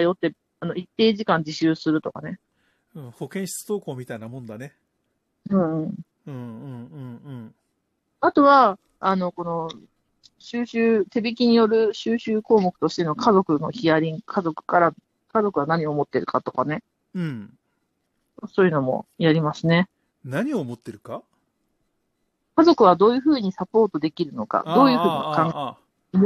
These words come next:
Speaker 1: 思っているかってね。
Speaker 2: はいはいはいはいはいはい。
Speaker 1: 例えばその、家族は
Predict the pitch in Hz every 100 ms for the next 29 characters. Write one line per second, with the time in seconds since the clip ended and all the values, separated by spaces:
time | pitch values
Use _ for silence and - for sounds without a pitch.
0 | 196 202 240 - 156 139 - - - -
1 | 175 165 147 117 135 113 127 110 - 113
2 | - 113 - - - _ _ _ _ _
3 | _ _ _ _ _ 277 381 277 214 175
4 | 165 170 165 - _ _ _ _ _ 285
5 | 254 240 208 269 214 156